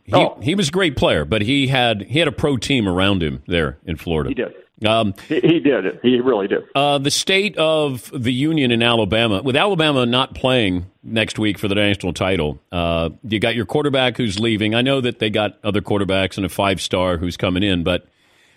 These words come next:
Speaker 1: i-, is there any, um, nervousness there with Alabama, or is it just reload?
Speaker 2: Uh, it, it's reload, but, but I think it's a little bit of, uh,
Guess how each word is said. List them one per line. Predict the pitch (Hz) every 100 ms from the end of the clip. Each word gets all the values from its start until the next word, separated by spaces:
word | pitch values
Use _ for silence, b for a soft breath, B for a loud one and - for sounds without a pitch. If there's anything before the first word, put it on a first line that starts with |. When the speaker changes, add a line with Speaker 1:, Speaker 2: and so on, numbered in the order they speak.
| b -
Speaker 1:
i-, | 131 127
is | 131 131
there | 139 143 139
any, | 151 170 170 170 165
um, | 156 151 147 143 139 131 _ -
nervousness | 131 135 156 202 190 220 214 - - -
there | 175 185 170
with | 170 165
Alabama, | 180 180 175 185 190
or | 160
is | 131
it | 143
just | 123 131 -
reload? | 131 120 104 69 65 _ _ _ _ _ _ _ _ _ - - -
Speaker 2:
Uh, | 202 214 208
it, | - 294 240
it's | - 302
reload, | 294 294 214 208 214 208 202 165
but, | 170 156
but | 165
I | 165
think | 220 190
it's | 151
a |
little | 160 170 160
bit | 156
of, | 147 120
uh, | 127 123